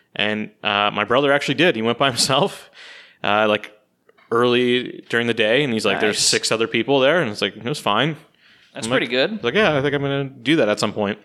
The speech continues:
Speaker 1: Take a day off work or something."
Speaker 2: There you go.
Speaker 1: Um, so yeah, that's kinda cool.
Speaker 2: Give us a Tenet review.
Speaker 1: Uh, so what did I watch this week? So the Tommy, Tommy Lee Jones thing I wanted to say, um, I watched Batman Forever 'cause all the Batman movies are on
Speaker 2: On
Speaker 1: H B O Max.
Speaker 2: H B O Max, yeah, they are.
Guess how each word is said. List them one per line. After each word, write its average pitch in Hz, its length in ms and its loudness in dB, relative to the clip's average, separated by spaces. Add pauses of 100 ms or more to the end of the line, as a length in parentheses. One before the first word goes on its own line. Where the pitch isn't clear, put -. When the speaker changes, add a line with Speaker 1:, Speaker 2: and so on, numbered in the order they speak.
(160)
Speaker 1:
Take 110 140 -6
a - 40 -4
day 107 80 2
off 104 140 0
work 110 200 2
or 117 40 -2
something." 104 360 -6 (100)
Speaker 2:
There 139 160 -2
you - 140 -4
go. - 480 -8
Speaker 1:
Um, 101 380 0 (100)
so - 140 -8
yeah, 131 260 -8
that's - 180 -4
kinda 117 180 -2
cool. 120 200 -4 (140)
Speaker 2:
Give 123 140 -4
us 127 180 0
a 127 40 -6
Tenet 143 340 -4
review. 110 340 -12 (420)
Speaker 1:
Uh, 110 380 2
so - 180 -2
what 139 340 0
did 139 140 2
I 123 140 4
watch 110 580 2
this 98 320 -2
week? - 300 -6
So 120 160 0
the 120 100 -4
Tommy, 170 280 2
Tommy 143 280 0
Lee 143 100 4
Jones 120 300 0
thing 110 160 0
I 107 40 0
wanted 107 520 0
to - 60 -16
say, 101 240 0 (420)
um, 92 180 -10
I 110 60 0
watched 196 260 0
Batman 117 320 2
Forever 107 440 0 (100)
'cause 110 120 -4
all 107 100 2
the 104 60 0
Batman 104 320 0
movies 110 280 2
are 107 100 4
on 101 240 2
Speaker 2:
On 117 140 2
Speaker 1:
H 117 100 -2
B 120 100 0
O 101 60 0
Max. 101 240 -2
Speaker 2:
H - 60 -8
B 127 100 2
O 123 100 2
Max, 135 400 -2
yeah, 127 180 -2
they 127 120 -2
are. 147 180 -4